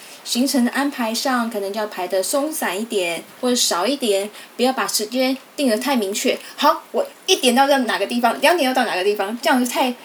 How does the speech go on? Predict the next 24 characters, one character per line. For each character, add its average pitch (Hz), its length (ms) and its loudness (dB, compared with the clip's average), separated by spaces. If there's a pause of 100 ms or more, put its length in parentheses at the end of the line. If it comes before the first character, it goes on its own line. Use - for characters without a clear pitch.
(200)
太 359 180 4
明 240 140 2
确， 226 240 2
这 277 100 0
样 262 140 2 (380)
不 285 80 2
好。 - 340 -2 (500)
需 - 180 -4
要 302 180 4
一 302 100 -4
点 233 200 -2 (280)
弹 233 200 0
性 269 200 2
缓 190 180 -2
冲 240 160 0
的 214 60 2
空 196 240 -6
间， 185 340 -4
所 302 140 -2
以 294 40 4
我 254 100 4
很 262 120 2
讨 190 220 0
厌 214 180 0